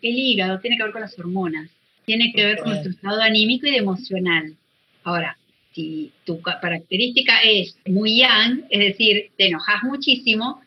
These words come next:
Speaker 1: vas a tener hipertensión, vas a tener la cabeza, los ojos rojos,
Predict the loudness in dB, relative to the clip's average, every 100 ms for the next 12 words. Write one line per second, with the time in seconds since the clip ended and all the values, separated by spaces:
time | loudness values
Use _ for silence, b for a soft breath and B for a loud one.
0 | _ _ -6 -2 0 0 0 0 -4 -2
1 | -2 0 2 2 2 -2 -8 _ -8 0
2 | 2 2 2 -2 -2 -4 0 0 0 b
3 | _ -6 -4 -2 0 2 0 0 -2 -2
4 | 0